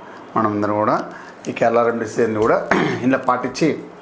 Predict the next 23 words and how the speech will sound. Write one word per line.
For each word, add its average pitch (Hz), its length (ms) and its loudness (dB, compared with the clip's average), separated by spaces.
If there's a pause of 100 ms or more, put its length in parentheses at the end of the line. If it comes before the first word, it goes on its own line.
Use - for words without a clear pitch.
(1080)
మనమందరూ 131 380 4
కూడా 143 220 4
డబ్బు, 135 300 2
సంపద, 127 400 2
ఐశ్వర్యం, 117 340 0
ఆనందంగా 113 520 0
ఉండడానికి 107 680 -2 (240)
ఈ - 40 -6
కేరళ 135 300 4
రెమెడీస్ 120 320 0
అని 131 100 -2
చెప్తున్నాను. 101 480 -2 (140)
అందులో 139 300 2
మీరు 120 480 2 (680)
ఆ 123 40 2
YouTube 131 380 2
ఛానల్ 120 240 2
ఎప్పుడు 110 200 0
కూడా 120 140 4
మీకు 107 460 0 (840)
అనుకూలంగా 120 600 2
అందుబాటులో 120 580 4
ఉండడానికి 104 640 2